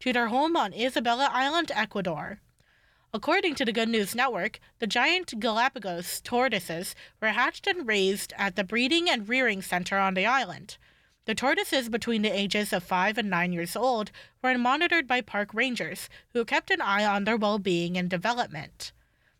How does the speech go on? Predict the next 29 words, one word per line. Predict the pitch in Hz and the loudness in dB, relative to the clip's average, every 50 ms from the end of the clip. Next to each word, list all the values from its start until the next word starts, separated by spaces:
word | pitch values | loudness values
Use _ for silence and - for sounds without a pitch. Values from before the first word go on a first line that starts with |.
| _ _ | _ _
Their | - 214 208 | -2 -2 -2
care | 208 - - 320 349 359 381 | 0 0 2 4 4 4 4
ensured | 381 349 339 - - 254 240 269 294 294 247 | 2 2 0 0 0 2 2 2 0 0 0
that | - 214 208 - - | -2 -2 -2 -2 -2
the | - 214 | -2 -2
animals | 185 202 202 196 202 196 208 226 247 - | 0 2 0 0 0 0 0 0 0 -2
grew | - 233 208 196 | -2 0 0 0
up | 185 180 | 0 0
healthy | - 202 220 240 - - 320 311 | 0 0 0 0 0 2 2 2
and | 330 269 240 220 | 2 2 0 -2
were | 214 214 | -2 -4
ready | 214 196 214 214 220 262 269 | -2 0 0 0 0 -2 -2
to | - - 277 | -2 -4 -4
be | 214 220 202 | -2 -2 -2
returned | 190 190 185 - - 233 254 247 | -2 -4 -2 0 0 0 0 0
to | - 277 | 0 0
their | 262 262 262 | 2 2 2
homeland, | 233 208 190 185 175 165 160 156 151 175 - - - - - _ _ _ | 2 0 0 0 0 -2 -4 -6 -8 -12 -16 -18 -20 -20 -20 _ _ _
where | - 233 240 | -2 0 2
they | 208 247 240 | 2 0 0
can | - 247 220 | 0 -2 -4
freely | - - 247 277 302 320 311 320 320 330 | -4 -2 0 2 2 4 4 4 2 2
live | 269 240 220 214 | 2 2 0 2
their | 214 247 247 240 | 2 2 2 2
lives | 208 180 180 190 202 214 208 - | 2 2 2 2 0 0 0 -2
in | 240 226 | 0 0
a | 226 | 0
natural | 208 175 160 170 - - 196 180 185 | 0 0 0 0 -2 -2 -2 -4 -4
state. | - - - 320 311 240 170 - | -4 -2 0 0 0 0 -2 -6